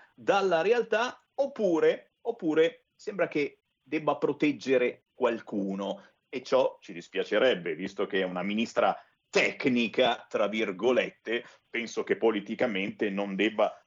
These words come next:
proteggere assolutamente nessuno. Hai anche tu, mm,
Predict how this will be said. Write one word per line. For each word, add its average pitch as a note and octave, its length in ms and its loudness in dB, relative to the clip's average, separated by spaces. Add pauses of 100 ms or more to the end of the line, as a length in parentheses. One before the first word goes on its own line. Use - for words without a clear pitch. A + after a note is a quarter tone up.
proteggere G#2+ 840 0
assolutamente G#2 1300 -2
nessuno. G2 720 -6
Hai - 220 2
anche G3 240 4
tu, A3+ 280 -2
mm, G2 80 -8